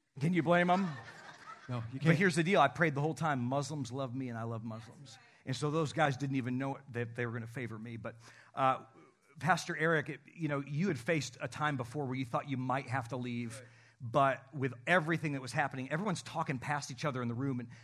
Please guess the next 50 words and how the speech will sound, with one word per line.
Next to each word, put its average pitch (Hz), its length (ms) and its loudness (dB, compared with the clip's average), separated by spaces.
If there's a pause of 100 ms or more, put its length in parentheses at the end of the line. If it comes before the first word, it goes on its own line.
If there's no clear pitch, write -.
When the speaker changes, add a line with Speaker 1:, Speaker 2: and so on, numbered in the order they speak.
(100)
Speaker 1:
Pastor 160 240 -2
Eric 147 160 -2
kinda 147 160 -4
cut - 280 -2
the 135 80 -8
fog 143 320 -2
and 127 120 -6
said, 127 180 -8
"Sonny, 165 640 -2 (460)
what 139 220 2
do 180 60 0
you 175 120 0
think? 127 420 -2
Are 120 60 -6
we 120 120 -6
supposed 147 300 -6
to 151 80 -4
get 127 160 -2
out 143 220 2
of 131 80 -12
here?" - 320 -12 (420)
And 139 520 4 (360)
Sonny 165 300 -2
speaks 123 340 -6
Urdu, 143 300 -2
but 123 120 -4
he 127 60 -2
goes, 123 320 -4 (500)
"Yes," 262 720 12 (160)
<laughs> 220 460 2
loud 170 480 10
in 165 100 4
English, 156 500 2
and 151 120 2
then 165 160 2
says 156 240 -2
some 160 160 -2
more. 151 240 -2
And 139 200 0
so, 147 300 -2 (300)
uh, 135 240 2 (160)
maybe 160 220 0
you 165 60 4
wanna 156 140 0
convey 143 300 0
a 156 60 2
little 135 180 -2
bit 127 160 -4
from 143 140 -6
that. 123 320 -4